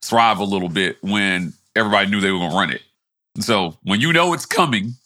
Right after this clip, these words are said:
and you can do it anyway, that's good. Now, you're not left with, I mean, we'll talk about it later. You may be not left with a great feeling on the other <laughs> side of the ball, but, uh, it'd be a welcome change to see Auburn score some points and move the ball.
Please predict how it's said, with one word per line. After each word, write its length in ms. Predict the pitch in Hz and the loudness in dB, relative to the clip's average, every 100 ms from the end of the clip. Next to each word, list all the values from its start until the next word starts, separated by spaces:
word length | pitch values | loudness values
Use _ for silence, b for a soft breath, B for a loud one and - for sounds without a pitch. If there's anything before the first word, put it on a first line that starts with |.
| _ _ _ _ _ _ _ - - | _ _ _ _ _ _ _ -20 0
and 240 | 123 120 | 2 4
you 120 | 127 165 | 2 2
can 180 | 151 | 2
do 200 | 131 170 147 | 2 4 4
it 60 | |
anyway, 400 | 160 143 113 110 | 2 0 0 2
that's 260 | 104 123 - | 4 2 0
good. 280 | 127 117 95 | 0 0 2
Now, 100 | 98 | 0
you're 180 | 104 117 | 0 0
not 320 | 135 135 127 | 2 2 2
left 260 | 127 123 | 0 0
with, 100 | 117 113 | 0 0
I 40 | |
mean, 100 | 110 | 0
we'll 80 | 120 | 0
talk 200 | 131 123 | 0 0
about 180 | 113 92 | 2 0
it 40 | |
later. 400 | 95 135 104 98 B B B - | 2 2 2 -2 B B B -2
You 80 | |
may 100 | 123 | 0
be 80 | 139 | 2
not 180 | 135 110 | 0 0
left 160 | 131 127 | 0 -2
with 100 | 110 | -4
a 40 | |
great 220 | 95 123 | 0 -2
feeling 220 | - 139 107 | 0 -2 -2
on 140 | 92 | 0
the 80 | 120 | 2
other 120 | 143 | 2
<laughs> 80 | 110 | 2
side 140 | 113 98 | 2 0
of 100 | - | -4
the 60 | |
ball, 360 | 101 98 98 98 - B B B | -2 0 0 -4 -14 B B B
but, 320 | - 139 117 - _ _ _ _ _ _ _ _ _ _ _ _ _ 101 | 0 0 0 -4 _ _ _ _ _ _ _ _ _ _ _ _ _ -2
uh, 400 | 101 95 82 92 | 2 2 2 0
it'd 440 | 110 123 123 127 | 2 2 2 0
be 100 | 123 | 2
a 80 | 151 | 2
welcome 300 | 123 156 147 | 2 2 0
change 340 | 120 143 127 104 | -2 2 2 0
to 80 | |
see 180 | 104 123 | -2 2
Auburn 340 | 101 107 92 90 | 2 2 -2 -6
score 300 | - 104 101 | -8 -4 -4
some 160 | 90 | -4
points 340 | 80 98 92 - | -6 -4 -4 -4
and 100 | 82 | -4
move 200 | 90 85 | -4 -4
the 60 | 80 | -2
ball. 480 | 85 85 80 78 | 0 0 -2 -6